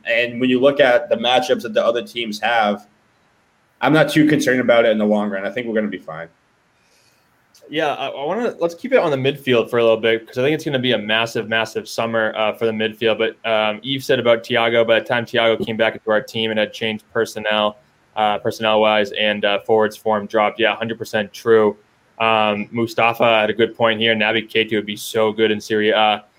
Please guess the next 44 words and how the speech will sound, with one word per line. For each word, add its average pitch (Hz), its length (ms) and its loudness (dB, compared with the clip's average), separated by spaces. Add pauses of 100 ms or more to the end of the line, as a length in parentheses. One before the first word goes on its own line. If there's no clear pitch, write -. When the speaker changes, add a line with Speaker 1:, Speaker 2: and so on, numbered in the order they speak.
(240)
Speaker 2:
I 127 60 -2
think 127 140 -2
he'd 127 80 0
be 123 80 -2
good 127 140 4
in 117 40 -2
Serie 123 300 2
A. 123 160 4
I 123 60 2
think 120 120 -6
he'd 110 120 -10
be 110 60 -10
good 117 100 -4
in 113 40 -6
the 104 80 -6
French 117 340 -4
league, 113 220 2
and 107 80 0
I 104 40 0
think 107 180 -6
he'd 104 160 -16
be 107 80 -8
good 107 360 0
in 107 360 -6
the, 104 220 -2
uh, 101 200 0
in 104 80 -4
the 104 80 -6
back 92 240 -12
in 113 60 -6
the 107 80 -10
Bundesliga. 107 640 -4
But 104 280 -2 (380)
I 110 80 -2
think 127 220 0
he's 123 100 -2
still 123 160 2
gonna 117 140 4
be 113 100 0
given 110 200 0
another 110 260 2
chance 110 360 -2
in, 104 240 -4
uh, 101 340 -2